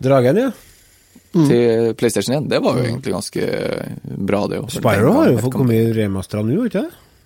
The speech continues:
Speaker 3: Jo, jeg tror det.
Speaker 1: Mm.
Speaker 2: Jo, jeg tror det kom noe Spyro remasteret nå på P S fire, er det ikke det?
Speaker 1: Jo, jeg mener det. Hele trilogien, tror jeg, som ble remasteret.
Speaker 3: Mm.
Speaker 2: Ja.
Speaker 1: Eh, kjerringa er så glad i Spyro.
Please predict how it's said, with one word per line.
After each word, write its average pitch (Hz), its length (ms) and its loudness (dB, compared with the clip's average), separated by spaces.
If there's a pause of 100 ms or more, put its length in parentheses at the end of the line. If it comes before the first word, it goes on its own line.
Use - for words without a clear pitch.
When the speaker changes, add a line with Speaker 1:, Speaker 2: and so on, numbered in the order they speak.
(280)
Speaker 3:
Jo, 131 100 2
jeg - 100 -2
tror 190 120 -2
det. 240 160 -2
Speaker 1:
Mm. 185 240 -6 (180)
Speaker 2:
Jo, 135 160 2 (140)
jeg 123 100 -2
tror 135 160 2
det 139 120 2
kom 139 180 -2
noe 143 120 0
Spyro 131 800 2 (840)
remasteret 120 580 0
nå 131 160 -2
på 120 960 2 (320)
P - 100 2
S 117 180 0
fire, 120 240 4
er 247 120 2
det 247 120 -2
ikke 285 220 0
det? 113 180 -10
Speaker 1:
Jo, 208 220 -2 (140)
jeg 139 80 -6
mener 180 300 0
det. 151 80 -10
Hele 160 200 2
trilogien, 139 500 0
tror 240 160 -4
jeg, 196 100 -2
som 202 120 -6 (140)
ble 165 200 -4
remasteret. 143 580 0
Speaker 3:
Mm. 123 40 -6
Speaker 2:
Ja. 180 140 2 (960)
Speaker 1:
Eh, 147 480 0
kjerringa 139 380 2
er 190 40 0
så 175 100 -2
glad 147 180 4
i 139 40 2
Spyro. 113 380 0